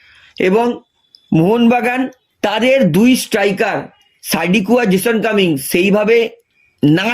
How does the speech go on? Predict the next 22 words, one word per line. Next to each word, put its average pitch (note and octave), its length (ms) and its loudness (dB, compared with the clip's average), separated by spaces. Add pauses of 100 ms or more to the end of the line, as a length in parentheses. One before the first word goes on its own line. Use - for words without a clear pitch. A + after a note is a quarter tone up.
(120)
চললেও A3 420 2 (180)
মোহনবাগান G3 540 0
তাও F3+ 160 -2 (100)
কিন্তু G#3+ 260 0 (680)
উনিশটা G3+ 340 0 (120)
গোল A3 200 2
ম্যানেজ F#3+ 220 -2 (100)
করেছে। F#3 300 0 (640)
অর্থাৎ F#3+ 260 -2 (100)
যদি G3 140 2 (120)
সাডিকু F#3+ 400 -2
আর G#3+ 100 -2
জেসন G#3 300 -2
কামিংস G#3+ 280 0 (300)
ভালো F#3 200 0 (100)
ফর্মে F#3 340 -2
চলে G#3 160 2 (100)
আসে, D3+ 180 -2 (540)
তাহলে F3 260 -2
কিন্তু G#3+ 160 0 (120)
মোহনবাগান G3 500 0 (100)
দল G#3 100 0